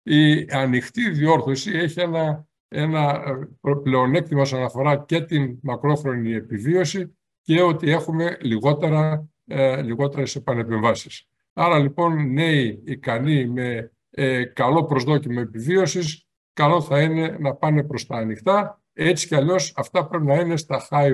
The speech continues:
volume centers. Αυτό είναι η μόνιμη εποδός.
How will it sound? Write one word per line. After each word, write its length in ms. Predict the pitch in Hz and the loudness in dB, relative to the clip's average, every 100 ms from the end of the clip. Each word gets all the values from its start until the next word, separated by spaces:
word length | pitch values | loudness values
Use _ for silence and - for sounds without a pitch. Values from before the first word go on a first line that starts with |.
| 113 | 2
volume 300 | 139 135 127 113 | 0 0 -2 -4
centers. 320 | 123 104 95 113 | -2 -2 -4 -8
Αυτό 220 | 104 143 | -4 0
είναι 400 | 139 147 147 143 - _ - | 2 2 0 -2 -10 _ -6
η 120 | 120 | -2
μόνιμη 640 | 123 147 135 127 131 131 - | 2 2 2 0 -2 -4 -8
εποδός. 760 | 143 - 135 139 113 - - | -8 -2 0 2 0 -4 -16